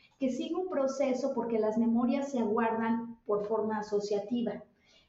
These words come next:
Eh, con base entonces en la emoción o en la sensación descarrilada que vino después de aquello que me marcó.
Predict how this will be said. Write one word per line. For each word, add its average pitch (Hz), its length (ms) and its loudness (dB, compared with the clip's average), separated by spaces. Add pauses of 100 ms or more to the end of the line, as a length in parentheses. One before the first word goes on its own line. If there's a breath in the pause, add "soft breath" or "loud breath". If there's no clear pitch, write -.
(120)
Eh, 233 500 2
con 247 280 2
base 285 380 4
entonces 269 720 2
en 214 160 2
la 208 60 0
emoción 220 500 2
o 226 80 2
en 214 80 -2
la 196 100 -2
sensación 208 580 -2
descarrilada 208 880 0 (220 loud breath)
que 277 320 4
vino 339 600 2 (160)
después 269 600 2 (180)
de 220 180 2
aquello 226 600 2
que 220 140 -4
me 185 120 -2
marcó. - 460 -12